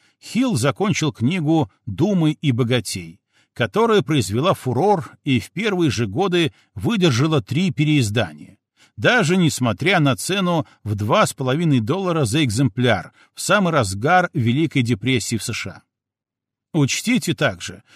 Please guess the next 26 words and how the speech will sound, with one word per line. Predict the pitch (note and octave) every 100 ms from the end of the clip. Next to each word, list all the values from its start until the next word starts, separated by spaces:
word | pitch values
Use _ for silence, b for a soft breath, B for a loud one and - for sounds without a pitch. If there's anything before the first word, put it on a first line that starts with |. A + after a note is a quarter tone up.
| b
что | - - A2+
тогда | G2+ F2 F2+ G3+ E3+
современного | - F#2 F#2+ F#3+ F3 C#3+
маркетинга | A2 F#3+ D3+ C3 A#2 F#2 E2 C#2+ _ -
и | C3
средств | - A#2 E3 -
массовой | A2+ D3 - C#3
информации | B2 G#2 A#2 F3 - E3 D3 b b
в | G2+ G2+
нынешнем | E3+ F3+ - B2
масштабе | A2 - - A2+ A#2
еще | B2 B2+ - E3+
не | F3+ A3+
было. | E3 - _ _ _ _ _ _ _ _ -
«Думай | G#2 D#3 B3 A#3 G#3
и | E3
богатей» | B2+ B2+ B2 A2 - A3 D#3 G#2+
до | A#2
сих | B2+ B2+ -
пор | - G3 G#3+ D3
расходится | A#2+ - - F#3 F3+ - E3
по | - D3
всему | - D3 C3+
миру | A#2 G3 F#3 E3+ B B B
сотнями | - - A3 - F#3+ F#3+
тысяч | E3+ - F#3+ F3+ -